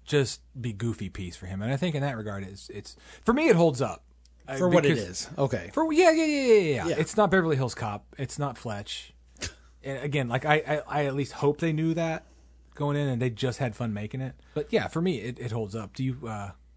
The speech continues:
Speaker 1: you did trivia on this? And
Speaker 2: I did. Uh, there's
Speaker 1: I,
Speaker 2: not a lot.
Speaker 1: I thank you for doing that. What's, what's your trivia?
Speaker 2: <laughs> I'll have my th-, four lines here. One of them we already talked about. This is John Candy's Fletch.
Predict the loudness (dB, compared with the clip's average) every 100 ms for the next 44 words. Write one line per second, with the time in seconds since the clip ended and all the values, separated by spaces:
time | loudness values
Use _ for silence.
0 | -8 -6 -4 -4 -6 -6 -6 -8 -8 -10
1 | -12 -4 -2 4 4 6 4 2 4 4
2 | 6 8 6 2 -10 -6 -6 -8 -6 -2
3 | -2 -2 -6 -8 -8 -10 -6 0 0 0
4 | -4 -8 -12 -20 -8 -6 0 0 0 0
5 | 0 -2 -16 -14 0 4 4 4 2 0
6 | 0 2 0 0 -8 -14 -12 -12 -14 -20
7 | -20 -20 -18 -18 -18 4 6 6 6 8
8 | 8 6 4 2 2 2 2 0 0 0
9 | 0 0 2 2 2 0 2 2 2 -4